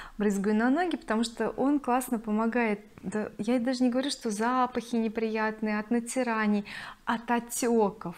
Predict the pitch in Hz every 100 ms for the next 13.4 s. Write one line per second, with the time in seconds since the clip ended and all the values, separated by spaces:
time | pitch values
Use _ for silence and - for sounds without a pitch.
0 | - 208 - - 254 269 226 220 196 196
1 | - - 262 302 294 - 208 214 214 -
2 | 190 208 208 226 226 202 190 - 330 -
3 | 233 190 190 226 220 208 208 208 247 320
4 | - 190 185 214 - 208 214 226 - -
5 | 190 208 190 170 - - - - - -
6 | - 202 214 - 208 214 220 254 294 -
7 | 196 220 233 - 196 202 - 202 202 196
8 | 220 226 196 - 190 196 190 175 175 170
9 | - - - - - - 233 202 170 -
10 | - - _ - - 208 196 277 247 208
11 | 208 214 226 214 220 196 - - - 220
12 | 254 240 247 247 269 240 254 262 - 220
13 | - 226 240 240